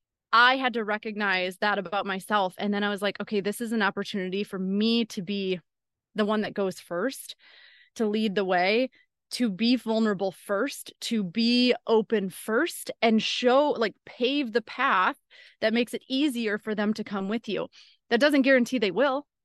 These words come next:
Right? It doesn't guarantee that they will. And I think that's one of the hardest things about this process is that you don't know who's coming and you don't know who's,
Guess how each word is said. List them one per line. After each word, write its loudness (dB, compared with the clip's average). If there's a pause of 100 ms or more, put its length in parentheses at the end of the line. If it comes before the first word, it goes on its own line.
(540)
Right? 2
It -2
doesn't 2
guarantee -4
that -8
they -2
will. 0
And -2 (180)
I -4
think -4
that's -2
one -4
of -4
the -2
hardest -2
things -6
about -8
this -10
process -8
is -8
that -4
you -6
don't -4
know -4
who's -8
coming -4
and 2
you 0
don't -2
know -6
who's, -8